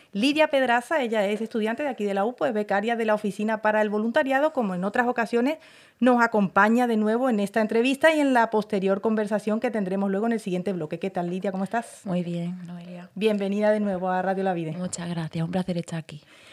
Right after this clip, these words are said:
Speaker 1: Cuéntanos, ¿quién nos acompaña en el día de hoy a, en nuestra entrevista?
Speaker 2: Bueno, pues hoy nos acompaña José Antonio González Jurado, catedrática del área de Educación Física y Deportiva del Departamento de Deporte e Informática de la upo,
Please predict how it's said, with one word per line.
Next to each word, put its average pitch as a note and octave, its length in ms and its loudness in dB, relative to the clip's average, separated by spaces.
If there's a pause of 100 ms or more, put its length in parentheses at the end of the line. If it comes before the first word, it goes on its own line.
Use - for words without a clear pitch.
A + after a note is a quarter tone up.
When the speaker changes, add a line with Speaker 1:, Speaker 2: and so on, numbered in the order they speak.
(180)
Speaker 1:
Cuéntanos, D#4 800 6 (120)
¿quién D#4 280 0
nos E4 160 0
acompaña C4+ 680 0
en A#3+ 80 0
el G3+ 100 -2
día G3+ 160 -2
de F#3+ 120 -2
hoy F3 260 -2
a, D#3+ 340 -6
en E3+ 320 -8
nuestra F3 220 -8
entrevista? D#3 360 -10 (140)
Speaker 2:
Bueno, G3+ 320 -4
pues G3 220 -2
hoy G3+ 160 -2
nos A#3+ 120 -4
acompaña A#3 640 0
José A#3 220 -6
Antonio G3 320 2
González G3+ 320 2
Jurado, A3 500 4 (460)
catedrática G3+ 760 2
del F#3+ 140 2
área F#3 180 2
de F#3 80 6
Educación F3+ 400 -2
Física A3+ 400 -2
y - 20 6
Deportiva G#3 560 2
del G3 120 0
Departamento F3+ 560 -2
de F3+ 60 2
Deporte F3+ 360 -2
e - 20 -6
Informática F3 460 -8
de E3+ 80 -4
la E3+ 140 0
upo, B3 340 -4